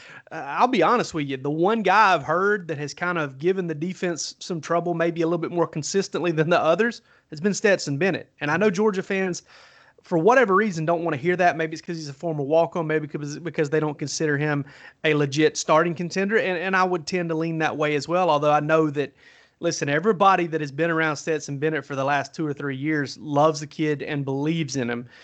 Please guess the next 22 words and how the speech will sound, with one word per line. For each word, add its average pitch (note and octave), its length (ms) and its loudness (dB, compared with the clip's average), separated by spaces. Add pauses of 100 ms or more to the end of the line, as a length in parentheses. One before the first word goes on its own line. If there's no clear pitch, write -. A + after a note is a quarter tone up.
(260)
Uh, C#3+ 60 -2
I, C3 500 2
I D3 40 0
just C#3+ 300 -4
think D3 220 -2
that D3 160 -10
there, D3 240 0
you C#3+ 180 -6
know, C#3+ 120 -2
there's C#3+ 200 -2
some C#3+ 140 -6
things D3 260 -2
lacking C#3+ 420 0
there C#3+ 180 0
that C#3 120 -4
may, C#3+ 320 -2 (220)
you E3+ 100 -6
know, C#3 160 -2
keep C3 260 -8
him C#3+ 140 0
from C#3 200 -4
being C#3 420 0